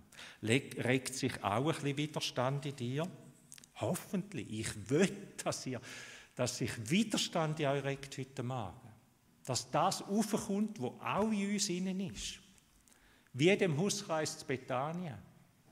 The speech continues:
Da ist der Widerstand lautstark ausgedrückt worden. Wenn nicht, wenn nicht Widerstand in uns,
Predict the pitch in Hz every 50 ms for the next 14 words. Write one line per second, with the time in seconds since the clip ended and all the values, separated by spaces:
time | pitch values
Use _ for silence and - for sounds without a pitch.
0 | - - - - _ _ - 160 170 - - - - - 131 110 120 175 214 -
1 | - 143 - - - 139 131 123 120 113 110 117 113 135 175 226 254 262 254 -
2 | - - 220 208 165 120 - - 170 202 196 - - - 180 175 - - - -
3 | 175 180 147 98 - - - 87 - - - - - - - - - - - -
4 | - - - - _ _ _ _ _ _ _ _ _ _ _ _ _ _ _ -
5 | - - - - _ _ _ _ _ - - 113 127 131 139 147 143 139 139 147
6 | 160 175 185 180 - - - 127 127 127 131 131 135 147 139 131 127 151 160 -
7 | 156 - - - 127 127 - - - 123 127 135 135 - -